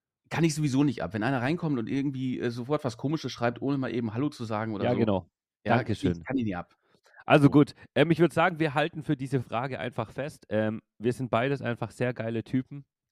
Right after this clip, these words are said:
Speaker 2: und wir haben uns gegenseitig gefunden.
Speaker 1: Ja, das kann man, ich glaub, das kann man so sagen. Das ist so ein, so, das ist so ein bisschen wie, ähm,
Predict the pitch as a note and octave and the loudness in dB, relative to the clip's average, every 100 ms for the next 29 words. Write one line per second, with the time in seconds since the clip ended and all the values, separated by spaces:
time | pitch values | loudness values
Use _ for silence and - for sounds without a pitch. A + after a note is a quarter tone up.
0 | - G#2 G2+ G2+ G2 G#2 G2 _ _ _ | -4 -4 -2 -4 -2 -4 -6 _ _ _
1 | _ A2 G2+ G2+ F#2 F#2 G2 - F#2+ - | _ -4 -4 -6 -6 -6 -10 -8 -10 -10
2 | F#2 _ _ _ _ A#2+ G#2+ A2+ A2+ D3 | -18 _ _ _ _ -2 0 -2 -2 2
3 | D3+ C3 C3+ D3 D3 B2+ C3+ A#2+ G#2+ G#2 | 2 0 -4 -4 -4 -8 -4 -4 -4 -4
4 | A2 G2+ A#2 D#3+ D#3+ C#3 B2 - A#2+ - | -2 -4 -6 -2 -2 -2 -6 -10 -14 -10
5 | D3 D#3 B2 F#3+ A3 F3+ D#3 D#3+ D#3+ C3+ | -4 0 0 -2 -4 -4 -4 -4 -2 -2
6 | C3+ C3+ C#3 | -2 -2 -4